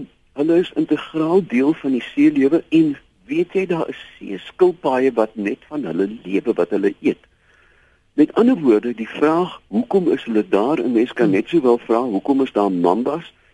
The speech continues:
Speaker 1: en
Speaker 2: Ja.
Speaker 1: knopiespinnekoppe op land?" Hulle is daar omdat hulle daar is en deel van 'n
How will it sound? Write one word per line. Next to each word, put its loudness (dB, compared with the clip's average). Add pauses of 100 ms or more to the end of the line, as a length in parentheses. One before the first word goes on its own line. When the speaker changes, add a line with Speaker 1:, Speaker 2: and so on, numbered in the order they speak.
(200)
Speaker 1:
en 0
Speaker 2:
Ja. -8
Speaker 1:
knopiespinnekoppe 0
op -2
land?" -2 (360)
Hulle 4
is -4
daar 0
omdat -4
hulle -2
daar 0
is -10 (420)
en -8
deel -4
van -6
'n 0